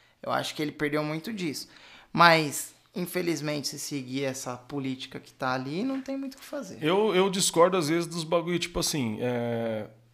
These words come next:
Speaker 2: você, por exemplo, você fez uma faculdade, certo?
Speaker 1: Sim,
Speaker 2: Eu
Speaker 1: sim.
Speaker 2: não fiz. Você vai conseguir se colocar m-, melhor, assim, é, nas palavras, do jeito de falar, porque você estudou quatro anos da sua vida,
Speaker 1: Sim.
Speaker 2: você aprendeu coisas que eu não aprendi.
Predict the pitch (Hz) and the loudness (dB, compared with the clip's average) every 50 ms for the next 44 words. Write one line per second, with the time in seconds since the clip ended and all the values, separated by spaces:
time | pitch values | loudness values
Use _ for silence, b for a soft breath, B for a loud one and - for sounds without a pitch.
0 | _ _ _ _ _ 131 123 139 156 143 - - 131 107 92 - 120 110 98 98 | _ _ _ _ _ -10 -4 -2 -2 0 0 -2 -2 -4 -4 -6 -6 -6 -6 -8
1 | 92 87 101 107 - - 135 135 143 - - - - 156 135 143 151 - - - | -8 -10 -8 -8 -6 -2 -2 -4 -4 -6 -12 -10 -8 -6 -4 -2 -4 -4 -4 -6
2 | 151 - 185 165 135 107 92 82 85 87 90 - - 117 120 139 151 143 135 135 | -4 -4 -4 0 0 0 0 0 -6 -10 -10 -6 -2 -2 -2 -2 0 2 4 4
3 | 139 160 160 151 - - 117 95 - - - - - 160 - - 175 175 165 139 | 4 4 2 0 0 -2 -2 0 0 -4 -2 0 2 2 4 6 6 6 6 4
4 | 156 180 190 185 - 185 165 - - 139 160 147 - - - - 151 135 127 120 | 2 0 0 -2 -4 -4 -2 -2 -2 0 0 0 0 0 2 2 2 2 2 2
5 | - - 143 165 180 151 117 - - - - - _ - - - - _ - 127 | 2 4 6 6 6 6 2 -2 -10 -20 -20 -20 _ -20 -20 -20 -20 _ -6 -6
6 | - 151 147 - 156 165 180 180 165 147 143 147 180 185 160 120 107 - - - | -6 -4 -4 0 4 6 6 8 8 8 8 8 8 8 8 6 0 -6 -6 -4
7 | 131 131 - - 127 113 110 110 110 113 113 113 113 110 110 117 151 165 - - | -2 -2 0 0 2 0 0 0 0 0 0 0 2 2 2 2 2 0 2 2
8 | - 202 190 170 156 160 180 185 175 143 139 127 120 131 123 123 147 147 143 127 | 2 4 4 4 4 6 6 6 4 4 0 0 0 0 2 2 2 2 0 -6
9 | - - 135 143 170 196 185 185 180 160 - 196 175 185 185 - 208 196 - - | -4 -4 -2 0 0 0 0 -2 -4 -2 -2 -2 0 0 0 2 0 -2 -4 -4
10 | - 226 180 156 180 220 220 - - 185 - 202 220 208 190 190 - - 196 151 | -6 -6 -2 0 0 0 2 0 -2 -2 0 0 0 0 0 -2 2 0 0 2
11 | 139 175 202 208 160 151 190 180 - 196 202 190 190 196 190 196 190 - - 202 | 2 0 2 2 2 2 0 2 2 4 4 6 4 4 2 0 -2 0 -2 -2
12 | 208 196 202 226 226 202 156 165 185 180 | -2 -2 0 2 2 2 4 2 0 0